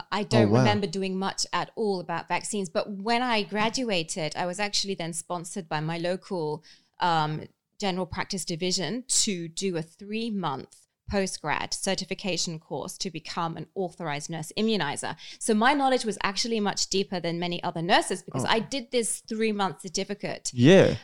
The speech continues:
Speaker 1: Um, but even then, like, looking back at what I learnt, you know, I had, I had real questions back then over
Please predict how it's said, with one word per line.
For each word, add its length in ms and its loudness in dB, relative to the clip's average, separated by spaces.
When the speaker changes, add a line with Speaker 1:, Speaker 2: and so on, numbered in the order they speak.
Speaker 1:
Um, 500 -2
but 140 2
even 440 0
then, 360 4
like, 180 0
looking 300 0
back 280 4
at 120 -4
what 240 -4
I 140 -2
learnt, 640 -2
you 80 -2
know, 100 4
I 100 4
had, 360 2
I 60 2
had 300 -2
real 160 0
questions 600 -2
back 260 0
then 400 0
over 480 -2